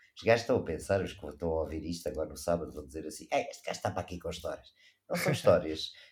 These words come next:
Speaker 1: são, aliás, são histórias e são histórias reais. Imagina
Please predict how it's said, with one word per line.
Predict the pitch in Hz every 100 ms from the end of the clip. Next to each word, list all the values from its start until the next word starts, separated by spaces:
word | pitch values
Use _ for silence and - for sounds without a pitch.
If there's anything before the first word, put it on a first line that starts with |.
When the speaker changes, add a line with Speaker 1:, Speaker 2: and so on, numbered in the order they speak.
| -
Speaker 1:
são, | - 117 113
aliás, | - 143 147 95
são | - 170
histórias | 165 - 143 156 147
e | 123
são | 123 123
histórias | - 123 113 -
reais. | 117 95 80 - - -
Imagina | 101 104 107 127 110 104